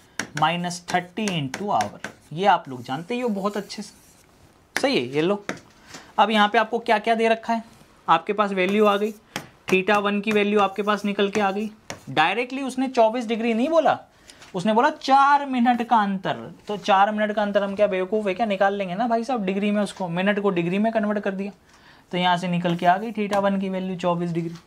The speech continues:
सही है नहीं? अब तीन व चार के बीच में तो घंटे वाला समय तीन तो दे ही रखा है। अब भाई साहब हमें क्या निकालना है, मिनट वाला समय निकालना है कुल मिला के। सही है,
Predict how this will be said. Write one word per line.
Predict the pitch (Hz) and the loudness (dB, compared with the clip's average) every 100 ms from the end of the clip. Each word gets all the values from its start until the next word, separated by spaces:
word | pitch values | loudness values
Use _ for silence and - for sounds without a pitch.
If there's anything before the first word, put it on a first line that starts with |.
| _ _ _ - | _ _ _ -2
सही | 202 262 | 0 2
है | |
नहीं? | 233 165 - _ - - - - | 0 -2 -8 _ -16 -16 -4 0
अब | 196 | 0
तीन | 202 226 226 233 | -2 0 2 4
व | 233 | 2
चार | 226 214 208 | 4 2 2
के | 214 220 | -2 -2
बीच | 214 214 | -2 0
में | 220 214 | -2 -2
तो | 190 | -2
घंटे | 160 175 202 | -2 0 0
वाला | 202 202 202 | 0 0 -2
समय | 190 196 | -2 -4
तीन | 202 185 180 180 | -4 -6 -6 -4
तो | 190 | -4
दे | 185 | -2
ही | 202 | -2
रखा | 202 - | -4 -8
है। | 185 175 _ _ _ _ _ _ _ _ _ _ _ - - - | -16 -18 _ _ _ _ _ _ _ _ _ _ _ -20 -8 0
अब | 208 | 2
भाई | 214 214 | 2 2
साहब | 233 220 | 2 2
हमें | 202 208 | 2 -2
क्या | 208 208 | 0 0
निकालना | 214 220 220 208 | 2 0 2 0
है, | |
मिनट | 180 190 226 214 | 0 2 2 2
वाला | 170 160 | 2 0
समय | 143 151 139 | -2 -4 -4
निकालना | 139 180 196 214 | -4 -4 -4 -4
है | 220 | -4
कुल | 185 185 | -6 -10
मिला | 185 180 | -10 -12
के। | - 175 - _ - - _ | -14 -16 -18 _ -18 -18 _
सही | - | -2
है, | 220 | 0